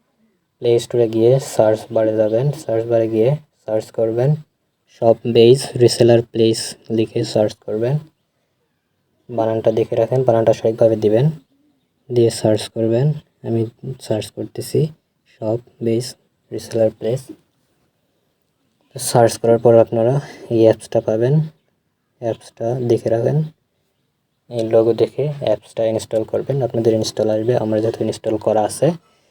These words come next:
আমি ওপেনে ক্লিক করলাম। তো ওপেন করার পর এরকম ইন্টারফেস আসবে। তো আমরা যাব রেজিস্ট্রেশনে।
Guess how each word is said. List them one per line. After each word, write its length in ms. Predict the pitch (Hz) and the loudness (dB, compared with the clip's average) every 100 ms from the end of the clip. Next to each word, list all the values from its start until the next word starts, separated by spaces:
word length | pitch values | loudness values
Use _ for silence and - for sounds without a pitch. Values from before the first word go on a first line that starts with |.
| _ _ _ _ | _ _ _ _
আমি 180 | 120 117 | -2 0
ওপেনে 340 | 110 107 107 | 0 2 0
ক্লিক 240 | 107 107 107 | 0 -2 -4
করলাম। 340 | 110 110 123 143 - _ _ _ _ _ _ _ - | -4 2 2 2 -2 _ _ _ _ _ _ _ -2
তো 160 | 120 | 0
ওপেন 240 | 117 123 117 | 2 0 -2
করার 260 | 113 110 | 0 0
পর 280 | 107 113 117 139 - _ _ _ _ _ _ _ _ _ _ _ _ _ _ _ _ _ _ _ - - - | 0 0 0 0 -14 _ _ _ _ _ _ _ _ _ _ _ _ _ _ _ _ _ _ _ -14 -12 -6
এরকম 320 | 139 120 120 | 2 2 4
ইন্টারফেস 440 | 117 113 107 - 113 | 2 4 2 2 2
আসবে। 320 | 110 113 165 170 _ _ _ _ _ _ _ _ _ _ _ _ _ _ _ _ _ _ | 4 4 2 2 _ _ _ _ _ _ _ _ _ _ _ _ _ _ _ _ _ _
তো 140 | 123 | -2
আমরা 200 | 117 113 | 0 2
যাব 240 | 110 110 127 | 4 4 6
রেজিস্ট্রেশনে। 680 | 123 113 - 107 - - | 6 4 2 -4 -4 -6